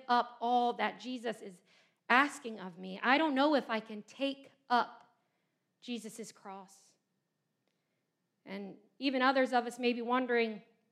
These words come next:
like the disciples, "What does it mean to take up our cross and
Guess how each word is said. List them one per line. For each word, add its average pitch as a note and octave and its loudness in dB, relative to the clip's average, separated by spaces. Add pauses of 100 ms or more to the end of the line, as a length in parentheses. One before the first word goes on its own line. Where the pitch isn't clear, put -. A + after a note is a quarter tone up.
(240)
like A3+ 0
the A3 -10
disciples, A3+ -2
"What C4+ 0
does A#3+ 2 (320)
it A#3 6
mean A#3+ 4 (280)
to - -18
take G#3 -2
up G3 0
our F#3 -10
cross F#3 -8
and G3 -14